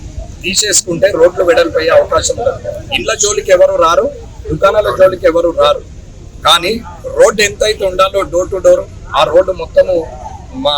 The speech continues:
అవుతది. As per rule ప్రకారంగా ఇరవై నాలుగు ఫీట్లు ఉండాల్సిన రోడ్డుని ఇరవై నాలుగు ఫీట్లో వేస్తారు.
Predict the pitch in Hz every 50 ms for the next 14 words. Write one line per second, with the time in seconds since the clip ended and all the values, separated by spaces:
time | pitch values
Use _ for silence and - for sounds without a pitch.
0 | 139 123 135 151 175 - - - 220 - 147 - - - - - - - 151 202
1 | 196 - 220 226 220 190 175 185 214 214 - 196 202 190 - 196 190 196 196 202
2 | 208 196 180 170 - - - - - - 143 160 185 208 208 208 196 190 - -
3 | 185 165 - 180 170 170 180 185 180 - - 185 175 170 165 165 170 185 - 233
4 | 190 170 180 180 180 175 165 - 165 156 - - - 190 160 143 - - - -